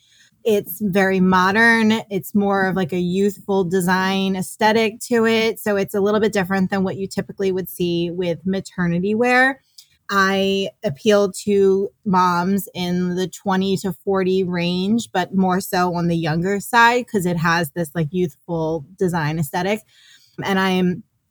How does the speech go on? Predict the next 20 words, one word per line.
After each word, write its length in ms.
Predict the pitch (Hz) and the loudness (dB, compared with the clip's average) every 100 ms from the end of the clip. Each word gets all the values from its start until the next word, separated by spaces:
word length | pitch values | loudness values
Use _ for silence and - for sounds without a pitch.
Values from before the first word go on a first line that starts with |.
| _ _ - | _ _ -8
primarily 760 | 220 202 196 202 220 233 240 240 | 0 2 4 4 4 4 4 2
all 280 | 180 190 196 | 2 4 4
e-commerce 760 | 214 208 - 226 226 269 311 - | 0 -4 0 2 4 2 0 0
with 180 | 233 185 | -2 -2
just 220 | 170 202 | -2 -2
a 140 | 196 185 | 0 -2
little 480 | 190 196 220 233 220 | 0 2 4 2 2
tiny 260 | 226 208 | 0 0
bit 240 | 190 190 185 | 0 0 -2
of 180 | 165 180 | -2 -2
wholesale. 560 | 175 208 202 - 185 185 | -2 -2 -2 2 2 2
And 280 | 139 180 190 | 2 0 0
we're 160 | 180 | -2
starting 480 | 147 190 180 175 185 | -2 0 0 0 -2
with 180 | 185 170 | -2 -2
international 600 | 175 180 160 147 180 175 | -2 -2 -4 -4 -4 -2
distributor 1080 | 170 - 170 156 160 156 170 175 175 170 - | -4 -4 -4 -2 -2 -4 -6 -6 -4 -4 -4
in 300 | 156 151 160 | -6 -6 -6
Canada. 380 | 175 143 - - | -4 -4 -6 -14
So 280 | - 160 165 | -12 -8 -6